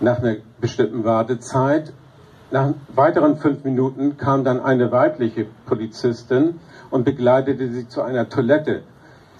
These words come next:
Die Toiletten, das ist eine ganz normale, bürgerliche, durchschnittliche Frau gewesen. Diese Toilettentür wurde offen gehalten. Sie musste offen gehalten werden, sonst hätte sie ihre Notdurft nicht verrichten können.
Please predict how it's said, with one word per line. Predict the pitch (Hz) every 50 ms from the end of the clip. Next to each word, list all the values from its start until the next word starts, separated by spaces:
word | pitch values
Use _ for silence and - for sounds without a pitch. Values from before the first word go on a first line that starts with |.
| -
Die | - 139
Toiletten, | 127 - - 165 151 139 165 170 170 147
das | 143 143 143 156
ist | 147 -
eine | 160 147 139
ganz | 147 143 151 170 170 - - - -
normale, | 151 147 139 139 139 139 143 151 156 143
bürgerliche, | - - 147 147 147 151 143 143 135 143 139 147 143
durchschnittliche | 123 143 147 151 147 - 143 131 - 135 123 - 143 135
Frau | - - - 330 330 151
gewesen. | 131 110 - 95 95 95 90 107 131 156 175 - - - - - - - - -
Diese | - 143 143 143 143
Toilettentür | 151 156 147 160 160 160 175 165 - 170 165 147
wurde | 151 160 143 143 - -
offen | - 208 - 170 147
gehalten. | 123 117 113 110 107 92 - 113 - 131 147 180 196 - - - - - - - 311 - - - -
Sie | - - 147 135
musste | 135 156 147 - - - - 139 - -
offen | 127 - - 123 107
gehalten | 120 107 104 104 107 107 117 113
werden, | 110 117 117 127 139 135
sonst | 143 135 131 - -
hätte | 147 151 139 147 143
sie | 131 139 147 151 147 143 - - - - - - -
ihre | - 139 127 131
Notdurft | 131 135 160 185 180 170 147 123 - - -
nicht | 107 101 -
verrichten | - 110 95 98 107 104 - - 110 101
können. | - - - 107 110 127 147 156 151